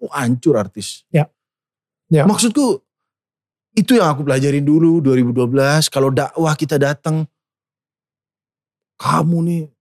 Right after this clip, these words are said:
Speaker 1: waduh nggak bener nih, pakai jilbab dong." Nggak akan diterima.
Speaker 2: Hmm.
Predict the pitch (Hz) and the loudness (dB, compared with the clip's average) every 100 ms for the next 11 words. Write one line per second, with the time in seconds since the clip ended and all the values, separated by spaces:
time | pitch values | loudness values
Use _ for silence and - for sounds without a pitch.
0 | _ _ _ _ _ _ _ _ - 143 | _ _ _ _ _ _ _ _ -8 0
1 | 160 139 113 107 151 175 180 170 180 156 | 2 2 0 -2 -4 -2 -2 -4 -4 -6
2 | - _ _ _ _ _ - 139 170 151 | -10 _ _ _ _ _ -8 0 2 4
3 | 170 156 160 165 151 104 _ _ _ 143 | 2 0 -2 -4 -4 -6 _ _ _ -12
4 | 143 151 151 151 151 - 147 104 104 101 | -12 -14 -16 -12 -12 -14 -20 -18 -18 -20
5 | _ _ - 175 156 143 | _ _ 2 4 4 2